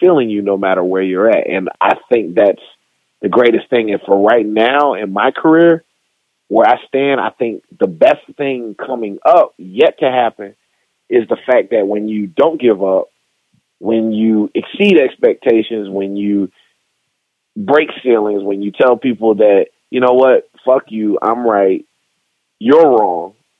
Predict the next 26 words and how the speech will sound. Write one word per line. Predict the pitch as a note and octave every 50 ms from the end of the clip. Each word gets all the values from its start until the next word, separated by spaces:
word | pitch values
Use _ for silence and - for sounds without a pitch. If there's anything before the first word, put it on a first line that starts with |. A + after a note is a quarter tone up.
| _ _ -
about | - - A2+ B2 A#2 A2+ A2 A2+
where | A#2 A#2+ A#2
I | A#2 A#2 -
stand | - B2 A2+ A2 G#2+ G#2 G#2
in | G2+ G2+
this | G2 F#2+ F#2+
business, | F2+ B2 B2+ B2+ A2+ A2+ G2+ -
and | G#2 G2
I'm | G2 G2+
gonna | G2 F2 E2 - - -
show | D#3 D#3 D#3+
you, | C#3+ B2 G#2+ G2 F#2 F#2 _ _ _ _ _ _ _ _ _ _
and | G#2 G2+ A2
you | A#2 B2+
actually | B2+ B2+ A2+ - - G#2+ G2+ F#2+ - -
succeed, | G2 D#2+ - - E3 F#3+ G3 E3+ B2+ G2+ F2 E2+ _ _ _ _ _ _ _ _ _ _ _ _ _ _ _ _ _ _ _ _ -
I | G#2 G#2+
think | - - A2+ G#2+ G2+
that's | A2 G#2 - -
the | - G2+
most | G2+ G2+ G2 - - -
awesome | F#2+ G2 - - - - F#2 E2
thing | - - F2 E2+
in | E2 D2+
the | D2 D2+
world. | E2+ G#2 A#2 G2+ C#2 A1 G1+ - -